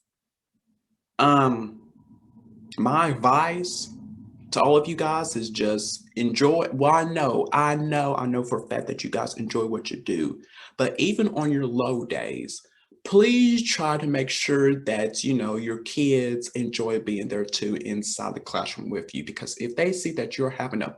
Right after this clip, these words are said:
bad, rough day, a miserable, awful day, they will see it, you guys, and they're going to act right toward it. Trust me, they will. Okay. Now, let me get right back into what he was saying here, because I kinda get,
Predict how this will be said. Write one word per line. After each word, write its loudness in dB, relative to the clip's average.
bad, -2
rough -4
day, 0
a -6
miserable, -4
awful 2
day, -6
they 0
will -4
see 2
it, 2
you 2
guys, -4
and -6
they're 0
going -6
to -10
act -2
right -8
toward 0
it. -8
Trust -4
me, -4
they -2
will. -2
Okay. -8
Now, 4
let 2
me 2
get 0
right 0
back 0
into -2
what -2
he -8
was -4
saying -2
here, -6
because -12
I -6
kinda -6
get, -8